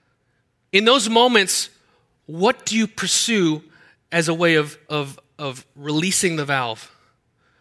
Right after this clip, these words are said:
What is your functional savior? We all, we all pursue things like,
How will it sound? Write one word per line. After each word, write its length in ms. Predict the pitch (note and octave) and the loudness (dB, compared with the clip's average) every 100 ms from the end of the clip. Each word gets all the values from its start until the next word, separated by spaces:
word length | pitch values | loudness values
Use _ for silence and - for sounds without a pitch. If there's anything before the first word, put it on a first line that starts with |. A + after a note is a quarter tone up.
| _ | _
What 140 | D3+ G#3+ | -2 0
is 140 | A#3 | 2
your 100 | A3 | 0
functional 560 | - G#3+ G#3+ - G3+ E3+ | -2 -6 -4 -4 -2 -4
savior? 540 | - F3 F3+ C#3 G#2 - _ _ _ _ _ _ _ _ _ _ - | -2 -2 -2 -4 -12 -14 _ _ _ _ _ _ _ _ _ _ -4
We 120 | F3 | 2
all, 240 | G3+ A3+ | 4 2
we 140 | F3+ F#3 | 2 2
all 100 | G#3+ | 2
pursue 320 | G#3 - G3+ | 0 -2 -2
things 260 | G#3 F#3+ | -2 -2
like, 140 | E3+ | -2